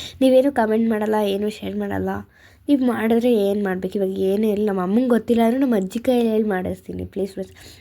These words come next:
ನಿಮ್ಗೆ ಏನೇ ಡೌಟ್ ಇದ್ದರೂ ಕಾಮೆಂಟ್ ಸೆಕ್ಷನಲ್ಲಿ ಕಾಮೆಂಟ್ ಮಾಡಿ.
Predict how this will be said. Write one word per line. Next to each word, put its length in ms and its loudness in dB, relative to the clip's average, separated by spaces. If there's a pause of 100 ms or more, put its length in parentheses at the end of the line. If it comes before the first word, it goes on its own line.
(100)
ನಿಮ್ಗೆ 220 0
ಏನೇ 240 2
ಡೌಟ್ 300 -2
ಇದ್ದರೂ 180 -4 (540)
ಕಾಮೆಂಟ್ 360 -2
ಸೆಕ್ಷನಲ್ಲಿ 640 -2 (840)
ಕಾಮೆಂಟ್ 420 2
ಮಾಡಿ. 320 -8